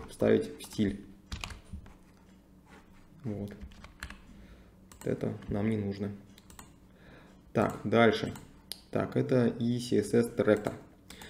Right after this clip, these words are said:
Дальше Gulp плагин для, э, Task Manager. Э, Gulp вам пока не надо. То же самое Gulp Snippets. Ну, сниппеты, то есть вот то, что я вам здесь показывал, да, например, ну, вот,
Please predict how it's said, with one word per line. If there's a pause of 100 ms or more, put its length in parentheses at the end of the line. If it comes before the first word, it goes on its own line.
(220)
Дальше
Gulp
плагин
для, (260)
э,
Task
Manager. (360)
Э,
Gulp
вам
пока
не
надо. (1040)
То
же
самое
Gulp
Snippets.
Ну,
сниппеты,
то
есть
вот
то,
что
я
вам
здесь
показывал,
да, (300)
например, (600)
ну,
вот,